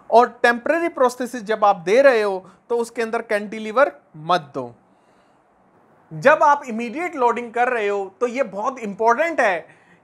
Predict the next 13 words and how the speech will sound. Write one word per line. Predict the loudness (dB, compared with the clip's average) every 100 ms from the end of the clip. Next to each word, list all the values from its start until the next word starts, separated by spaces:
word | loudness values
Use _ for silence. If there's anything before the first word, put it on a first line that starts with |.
| -8
कि | -8 -6 2
आप | 4 4 0
केस | -2 -2 -4
की | -14
केयरफुल | -12 0 2 2 -2 -4 -2
एनालिसिस | -2 0 -2 -4 -8 -6
करो, | -6 -4 -8 -14 _ _ _ -20 _
पेशेंट | -4 -2 -2 -4 -4
की | -6
पैराफंक्शनल | 2 4 4 0 -6 -8 -6 -6 -4
हैबिट्स | -6 -4 -4 -8 -6
चेक | -6 -4
करो, | -4 -2 -4